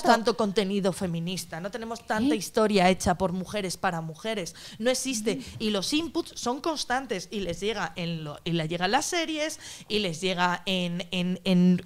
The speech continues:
Speaker 2: pues eso, cuando van a coger
Speaker 1: Pero si las
Speaker 2: un,
Speaker 1: series
Speaker 2: un
Speaker 1: han dado un giro increíble y horroroso. Ahora nos meten ideología una, es que yo veo series y la apago. Otra serie, apago. Otra serie,
Speaker 2: Y antes
Speaker 1: apago.
Speaker 2: no te metía ideología. Antes el hecho de
Speaker 1: Yo he hablado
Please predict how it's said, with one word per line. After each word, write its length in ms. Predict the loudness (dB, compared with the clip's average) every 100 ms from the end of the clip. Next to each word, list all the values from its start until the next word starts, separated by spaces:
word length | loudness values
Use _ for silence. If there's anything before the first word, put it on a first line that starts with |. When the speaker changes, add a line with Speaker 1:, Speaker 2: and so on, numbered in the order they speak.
| 2
Speaker 2:
pues 160 | 4 4
eso, 180 | 2 0
cuando 240 | 0 2
van 140 | 2
a 40 | 2
coger 300 | 2 0 -2 -4 -8
Speaker 1:
Pero 120 | 4
si 160 | 8 10
las 120 | 8
Speaker 2:
un, 60 | 6
Speaker 1:
series 260 | 4 4
Speaker 2:
un 60 | 4
Speaker 1:
han 120 | 4
dado 180 | 4 4
un 100 | 0
giro 340 | 0 2 2 2
increíble 640 | 0 0 0 0 0 -2 0
y 140 | 4 4
horroroso. 600 | 4 2 2 0 -2 -4 -2 0 4
Ahora 240 | 6 8
nos 220 | 8 6
meten 320 | 4 4 4 6
ideología 720 | 4 4 4 4 2 2 2 4
una, 380 | 4 6 4 0
es 80 | -4
que 180 | -4 -6
yo 180 | -6 -4
veo 160 | -2 -2
series 380 | -4 -4 -4 -4
y 20 |
la 140 | -10 -10
apago. 400 | -4 -4 -4 -10 -16 -6
Otra 260 | -2 0
serie, 220 | 0 0 -2
apago. 420 | -6 -6 -8 -10 -12 -8
Otra 240 | -2 0 2
serie, 240 | 2 2
Speaker 2:
Y 80 | 4
antes 180 | 4 4
Speaker 1:
apago. 180 | 2 2
Speaker 2:
no 80 |
te 80 | 0
metía 260 | -2 -2 -2
ideología. 560 | 0 0 -2 -4 -6 -4
Antes 340 | -4 -2 -4 -4
el 120 | -6
hecho 380 | -6 -6 -6 -8 -16 -18 -8
de 200 | -4 -2
Speaker 1:
Yo 160 | 6 8
he 40 |
hablado 220 | 10 8